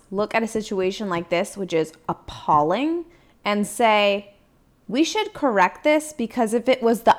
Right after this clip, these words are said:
other way around and Republicans were spying on Democrats, we wouldn't want that to be allowed."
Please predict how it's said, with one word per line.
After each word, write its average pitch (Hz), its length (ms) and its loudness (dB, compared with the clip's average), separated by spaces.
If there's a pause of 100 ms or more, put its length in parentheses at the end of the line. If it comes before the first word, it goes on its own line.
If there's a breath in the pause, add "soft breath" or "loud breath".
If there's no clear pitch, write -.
other 247 360 6
way 254 260 6
around 214 720 4 (100)
and 208 220 2
Republicans 285 960 0
were 233 120 0
spying 214 640 0
on 214 160 -2
Democrats, 320 800 0 (240)
we 233 240 -2
wouldn't 247 340 -2
want 214 300 2
that 214 220 2
to - 120 -10
be 190 220 -2
allowed." 160 480 0